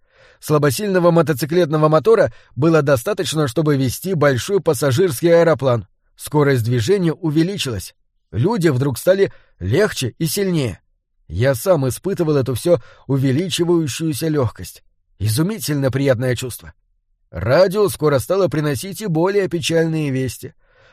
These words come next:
Поезда всё чаще начали сходить с рельс на уклонах и закруглениях пути. Впрочем, без особенных катастроф. Вагоны,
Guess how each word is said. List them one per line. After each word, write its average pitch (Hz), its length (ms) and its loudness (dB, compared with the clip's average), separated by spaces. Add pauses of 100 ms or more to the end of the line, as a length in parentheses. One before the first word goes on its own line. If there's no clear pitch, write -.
(120)
Поезда 135 440 2
всё 127 200 -4
чаще 160 440 -4
начали 143 420 0
сходить 123 400 -2
с - 80 -10
рельс 151 320 -2
на 131 140 -2
уклонах 156 500 -2
и 147 180 -4
закруглениях 143 880 -2
пути. 127 380 -8 (460)
Впрочем, 185 640 -2
без 170 180 2
особенных 151 560 -2
катастроф. 160 600 -8 (340)
Вагоны, 131 640 0